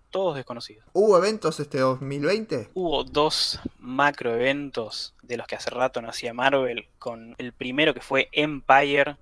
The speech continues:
Speaker 1: que pobre fue el que más sufrió las cancelaciones, muchos tie-ins cancelados. Fue raro,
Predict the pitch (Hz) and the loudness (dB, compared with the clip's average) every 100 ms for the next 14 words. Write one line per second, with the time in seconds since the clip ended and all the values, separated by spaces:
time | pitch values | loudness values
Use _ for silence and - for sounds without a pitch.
0 | - 131 - 139 139 135 123 120 113 123 | -4 0 8 8 8 2 0 0 -2 -2
1 | 120 120 - 123 120 113 113 - 120 107 | -2 -4 -6 -2 -2 -2 -6 -6 -4 -4
2 | - 131 131 113 - 131 151 160 - 127 | -2 -2 -2 -6 -10 -6 0 0 0 -4
3 | - 123 131 - 123 117 120 123 127 143 | 2 2 0 -4 -6 -4 0 4 4 4
4 | 147 - - - - 185 160 135 139 | -2 -6 -12 -6 2 6 8 8 6